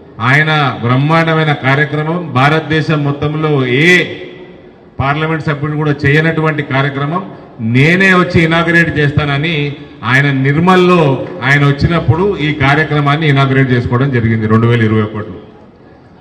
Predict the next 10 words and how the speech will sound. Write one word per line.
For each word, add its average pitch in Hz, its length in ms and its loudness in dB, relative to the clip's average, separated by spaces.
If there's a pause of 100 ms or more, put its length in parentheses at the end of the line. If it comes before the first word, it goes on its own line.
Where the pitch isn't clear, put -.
(140)
So 156 40 -2
అప్పటి 151 320 0
నుంచి 165 640 0 (340)
నిరంతరంగా 160 580 2
కొనసాగుతా 151 680 0
ఉంది. 151 220 0
నాకు 160 280 0 (120)
చేతనైన 151 520 0
రోజులు 180 340 -2
నేను 143 460 -6